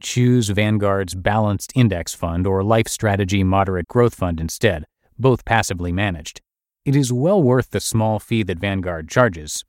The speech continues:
point one eight percent in my case, to hire a full-time manager to implement a consistent rebalancing policy as part of my overall rebalancing effort. In conclusion,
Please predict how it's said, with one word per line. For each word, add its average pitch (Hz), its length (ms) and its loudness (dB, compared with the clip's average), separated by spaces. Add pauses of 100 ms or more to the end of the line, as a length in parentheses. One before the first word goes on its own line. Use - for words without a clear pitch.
(160)
point 110 240 2
one 110 200 2
eight 104 200 0
percent 107 420 0
in 90 80 -2
my 95 180 0
case, - 380 -8 (300)
to 127 80 0
hire 127 260 4
a 107 80 0
full-time 117 640 0
manager 90 480 0
to - 120 -8
implement 107 460 -2
a 98 60 -6
consistent 135 680 0
rebalancing 107 720 -2
policy 87 560 -6 (300)
as 113 240 -2
part - 400 2
of 120 160 0
my 104 160 4
overall 98 440 2
rebalancing 90 640 -4
effort. 107 280 -2 (760)
In 233 140 2
conclusion, 107 640 -2